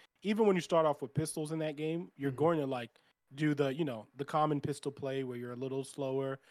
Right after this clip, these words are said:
Speaker 2: Yeah.
Speaker 1: to go out. You're not gonna rush as much and things like that. But because it's also, like, death, I mean, also because you can be revived and things like that, you know people will play further before they push up,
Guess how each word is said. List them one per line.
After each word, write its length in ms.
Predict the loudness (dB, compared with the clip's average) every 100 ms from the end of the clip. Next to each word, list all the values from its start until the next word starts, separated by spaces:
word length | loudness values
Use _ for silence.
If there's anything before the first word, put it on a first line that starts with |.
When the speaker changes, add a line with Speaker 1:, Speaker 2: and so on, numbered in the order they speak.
| _ -16
Speaker 2:
Yeah. 80 | -8
Speaker 1:
to 100 | -2
go 220 | 0 0
out. 240 | 0 -2 -2
You're 80 | -4
not 160 | -4
gonna 140 | -4 -2
rush 280 | -2 -2
as 120 | -6 -6
much 260 | -6 -6
and 80 | -10
things 180 | -8 -8
like 140 | -8 -4
that. 220 | -6 0
But 220 | 0 0 -6 -20 _
because 300 | -6 2 2 2
it's 140 | -4
also, 560 | 4 4 4 0 -2 -4 -6
like, 280 | -6 -6 -12 _ _ _ _ -6
death, 320 | -2 0 -2 -10 _ _ _ _ -4
I 80 | -2
mean, 120 | 4
also 300 | 4 4 -2
because 320 | -2 -2 -4
you 80 | -4
can 220 | -2 -2
be 80 | -2
revived 560 | -4 -4 -6 -6 -8 -10
and 120 | -8
things 180 | -8 -8
like 160 | -10
that, 240 | -8 -10 -12 _ _ -8
you 120 | -2
know 180 | 0 0
people 300 | -2 -2 -4
will 100 | -4
play 220 | -2 -4
further 440 | -2 -2 0 -2
before 340 | -6 -8 -6 -6
they 100 | -8
push 320 | -10 -10 -4
up, 300 | -2 -2